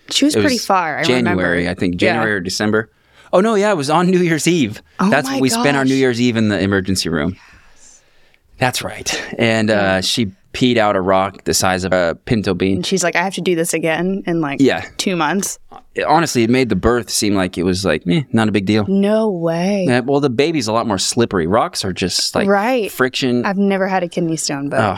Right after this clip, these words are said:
Speaker 2: me neither. I don't plan on it.
Speaker 1: Yeah.
Speaker 2: I stay very hydrated. How,
Speaker 1: Yeah.
Speaker 2: how are you about hydration?
Speaker 1: Really shitty.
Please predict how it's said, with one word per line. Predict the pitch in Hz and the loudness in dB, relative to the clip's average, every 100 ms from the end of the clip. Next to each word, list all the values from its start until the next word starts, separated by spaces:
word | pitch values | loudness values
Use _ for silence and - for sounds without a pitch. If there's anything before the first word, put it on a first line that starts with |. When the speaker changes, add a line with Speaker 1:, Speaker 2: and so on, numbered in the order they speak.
| - | -2
Speaker 2:
me | 110 | -2
neither. | 107 104 92 | 0 0 0
I | 98 | 0
don't | 107 | -2
plan | 101 98 | -4 -4
on | 87 82 | -4 -2
it. | |
Speaker 1:
Yeah. | 214 196 175 170 - - | 0 0 0 -8 -14 -4
Speaker 2:
I | 143 175 | -2 -2
stay | - 139 | 0 0
very | 113 113 110 | 2 2 2
hydrated. | 110 104 92 82 87 76 _ _ - | 0 -2 -2 -2 -4 -6 _ _ -4
How, | 135 139 | -2 0
Speaker 1:
Yeah. | |
Speaker 2:
how | 135 | 0
are | 139 | 0
you | 127 | 2
about | 110 107 | 0 0
hydration? | 98 87 92 - - - 190 | 0 -2 -4 -8 -8 -4 0
Speaker 1:
Really | 220 240 | 2 0
shitty. | 233 196 175 147 | -2 -2 -2 -4